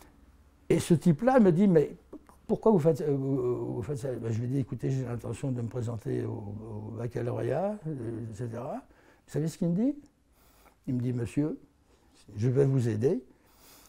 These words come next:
Je vais demander à ce que vous soyez, euh, comment dire, pour des raisons d'ordre médical, vous,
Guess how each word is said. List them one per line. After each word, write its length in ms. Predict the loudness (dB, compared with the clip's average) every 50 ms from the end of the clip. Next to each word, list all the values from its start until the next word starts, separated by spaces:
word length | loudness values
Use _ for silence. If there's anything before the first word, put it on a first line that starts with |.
| -20 _ _ _ _ _
Je 140 | -10 -6 -2
vais 120 | -2 0 2
demander 460 | 2 4 6 6 6 6 8 8 8
à 80 | 6
ce 80 | 6 2
que 140 | -2 0 2
vous 320 | 2 2 2 0 -2 -4
soyez, 640 | -6 -4 0 2 2 4 6 6 4 4 2 0 -6 -10 -10 -10
euh, 1800 | -10 -8 -8 -8 -8 -8 -10 -10 -12 -12 -12 -12 -12 -14 -14 -14 -16 -14 -14 -14 -14 -12 -14 -14 -16 -16 -18 -20 -20 _ _ _ -14 -12 -12 -12 -10 -8
comment 220 | -6 -6 -6 -4
dire, 240 | -4 -4 -4 -4 -6 -8 -8 -12 -14 -16 -20 -20 _ _
pour 160 | 0 0 2
des 80 | 2 4
raisons 300 | 2 2 2 2 2 2
d'ordre 280 | 2 2 2 2 2 0
médical, 640 | 0 -2 -4 -4 -4 0 0 2 2 2 0 -2 -6 -14 _ -20 -20 -20 -20 -20 _ _ _ _ -4
vous, 140 | -2 -2